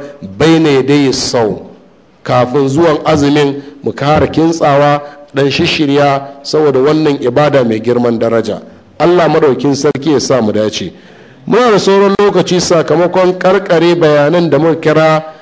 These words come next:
da cewa tsokaci ko matashiya dangane da karanta wannan littafi na Ru'us Aqlam fi Ahkami Siyam, tattarawa da wallafawan Waddah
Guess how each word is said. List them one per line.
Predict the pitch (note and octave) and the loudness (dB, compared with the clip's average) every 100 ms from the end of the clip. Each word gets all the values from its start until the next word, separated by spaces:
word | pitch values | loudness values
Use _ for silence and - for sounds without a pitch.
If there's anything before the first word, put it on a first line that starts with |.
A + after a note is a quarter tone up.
| - - | -12 -6
da | B2+ | -4
cewa | B2+ E3 D3 | 0 2 2
tsokaci | D3+ G3 G3 G3 E3 D#3+ D#3 | 0 0 0 0 0 -2 -2
ko | E3 | -2
matashiya | E3 D#3+ E3 E3+ D#3+ D#3 D3+ | 0 0 2 0 0 0 0
dangane | D3 D3+ D3+ D#3+ D3+ | 2 0 2 2 2
da | C3+ C#3+ C#3 C3+ - - - | 2 2 0 -2 -10 -20 -4
karanta | F3+ F#3+ E3+ D#3 | 0 0 2 2
wannan | D#3+ D#3+ C#3+ | 2 2 0
littafi | D3 D3 E3 D#3+ C#3+ | -2 0 0 2 0
na | D3+ | 2
Ru'us | D3 C#3 F3+ F3+ - | 2 0 0 2 0
Aqlam | C#3 C#3 C#3 D3+ D#3+ E3 D#3+ D#3+ - - - | -2 -2 0 0 2 0 -2 -6 -14 -20 -20
fi | - E3 F3 | -2 0 0
Ahkami | D#3 B2+ - E3+ E3 D#3 | -2 -6 -2 0 2 0
Siyam, | - C3 C#3+ D#3+ E3 D#3+ D#3+ - - - - | -2 -2 0 2 2 0 -2 -10 -20 -20 -4
tattarawa | - F#3+ - E3 E3 D#3+ D3+ D#3 | -2 -2 0 2 2 2 2 2
da | C#3 | 2
wallafawan | C#3 F3 F3 D#3 E3 D#3 D#3 D3+ | 2 2 2 0 2 2 4 2
Waddah | C#3 A2+ C3+ E3 F3+ F3 | 2 0 0 2 0 -2